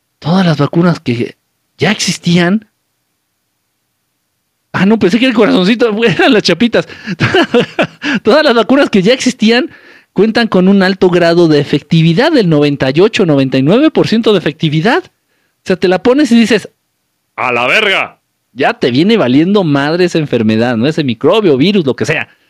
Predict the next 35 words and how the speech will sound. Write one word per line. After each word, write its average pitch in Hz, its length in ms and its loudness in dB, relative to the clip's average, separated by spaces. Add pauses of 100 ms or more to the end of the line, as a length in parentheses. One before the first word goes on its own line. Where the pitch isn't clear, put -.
(180)
Dices, - 220 -14
"Ahora 196 180 -2
sí, 214 180 0
te 120 220 -8
vas 151 200 -8
a 196 40 -6
la 170 160 -10
verga, 185 240 -4
ya 180 180 -2
me 185 140 -2
vale 160 300 -4
ma-, 156 260 -6
y 165 180 0
vámonos", 214 600 0
¿no? 226 180 -2 (380)
No, - 300 -2
con 135 300 0
estas 175 520 -2
nuevas, 160 500 2
¿no? 143 320 0 (720)
Si 117 140 -2
ya 202 120 2
te 269 80 0
la 240 100 0
pusiste, 208 480 0
"Sí, 254 360 2 (320)
ya 226 160 0
soy 320 200 2
Superman". 214 580 -2
No, 165 440 0
este, 143 500 -2
híjole, 190 460 0 (760)
regret 156 440 0
to - 80 0
inform. 185 520 0